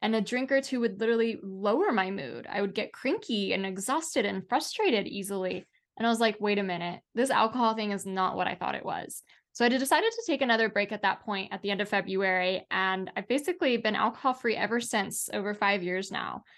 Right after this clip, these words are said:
And every single day and week that went by, I literally started building a bi-, better version of me who's more aligned to my values, more aligned to my bigger dreams. And I went from literally being unfulfilled, working in a cubicle with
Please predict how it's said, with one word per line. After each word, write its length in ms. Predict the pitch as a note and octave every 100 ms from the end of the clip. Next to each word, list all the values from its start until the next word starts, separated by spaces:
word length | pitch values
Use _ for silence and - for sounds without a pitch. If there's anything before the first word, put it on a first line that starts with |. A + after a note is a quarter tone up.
| _ _
And 160 | A#3 A#3
every 260 | A3+ B3 F#4
single 260 | G#4 F#4+
day 220 | A#3 G3+
and 100 | A3
week 180 | G#3+ A3
that 140 | A3+ G#3+
went 200 | G#3 G3+
by, 480 | F3 F3 G#3+ C4+ -
I 100 | G3+
literally 400 | G#3+ A3 A#3+ C4
started 480 | B3+ A#3 G#3+ F#3+ F3+
building 680 | G3+ G3 G3+ A3+ A3+ A#3+ - - G3+
a 320 | G3+ G3 F#3+ - -
bi-, 280 | G#3+ A#3+ -
better 380 | F3+ G3 C4 C4+
version 420 | F#3 G3+ A#3 G#3
of 160 | F#3
me 220 | F#3+ - G3+
who's 240 | G#3+ G3+
more 220 | G#3 G#3
aligned 520 | B3 G#3 F#3 G3 A3 A#3
to 100 | G3
my 140 | F3
values, 600 | F3 F3 G#3 A#3+ B3 A#3
more 140 | G3 F#3
aligned 340 | F#3 F#3 G3+
to 100 | -
my 100 | F#3
bigger 280 | F3 - F3+
dreams. 600 | F3 F3+ F3+ A#3+ D4 - - - - -
And 140 | G#3+
I 60 | A3+
went 200 | B3 C4
from 200 | C#4 A3
literally 320 | A3 A3+ A3+
being 240 | G#3+ F#3+
unfulfilled, 760 | - G#3+ A#3 D4+ A3 G3 F#3+ -
working 380 | - G#3 G#3+ D4
in 80 | D#4+
a 40 |
cubicle 760 | E4 B3+ G3+ - G3+ F#3 F#3+ -
with 320 | G#3 G#3 G#3